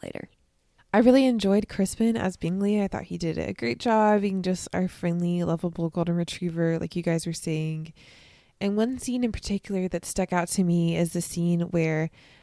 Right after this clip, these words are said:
Speaker 2: uh, Darcy brings Bingley and his sister to meet Elizabeth in the inn where she's staying with her aunt and
Speaker 1: Oh,
Speaker 2: uncle.
Speaker 1: yeah.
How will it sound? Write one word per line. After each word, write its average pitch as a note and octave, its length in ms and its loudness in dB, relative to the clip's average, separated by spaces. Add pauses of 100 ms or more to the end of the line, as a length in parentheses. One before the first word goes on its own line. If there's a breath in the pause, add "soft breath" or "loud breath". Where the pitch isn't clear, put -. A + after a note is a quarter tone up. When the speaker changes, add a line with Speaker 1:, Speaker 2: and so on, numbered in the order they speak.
(340 soft breath)
Speaker 2:
uh, E3+ 300 4
Darcy F3 460 4
brings E3+ 760 -2 (800 soft breath)
Bingley F#3+ 420 2
and F#3+ 100 2
his F3+ 180 0
sister A#3 600 0
to F#3+ 500 -2
meet F3 280 -4
Elizabeth F3 480 0
in E3+ 160 0
the D#3+ 140 -2
inn E3 280 -2
where F3 100 0
she's - 260 -6
staying D#3+ 440 -2
with E3 160 -4
her - 140 -4
aunt D#3+ 220 -4
and G3+ 120 -2
Speaker 1:
Oh, - 80 2
Speaker 2:
uncle. C4+ 200 0
Speaker 1:
yeah. A3+ 320 0